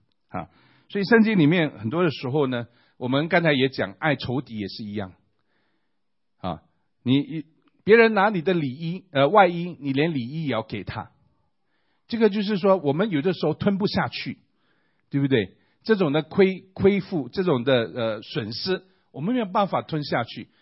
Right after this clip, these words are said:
这是我的，我个人的利益，为什么我们要给他？啊，但是呢，为了要得着更多，我们就有时候就说谎，就，就，呃，有这个谎言。所以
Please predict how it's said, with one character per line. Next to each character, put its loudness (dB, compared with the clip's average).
这 -8
是 -4
我 0
的， -2
我 -8
个 2
人 4
的 4
利 0
益， -4
为 0
什 -2
么 0
我 -2
们 -2
要 2
给 -6
他？ -10
啊， -8
但 4
是 0
呢， 4
为 0
了 4
要 4
得 4
着 2
更 2
多， 0
我 -14
们 -4
就 -4
有 -8
时 -8
候 0
就 -8
说 4
谎， -6
就， 2
就， -8
呃， -10
有 -8
这 -14
个 -8
谎 -8
言。 -16
所 -8
以 -4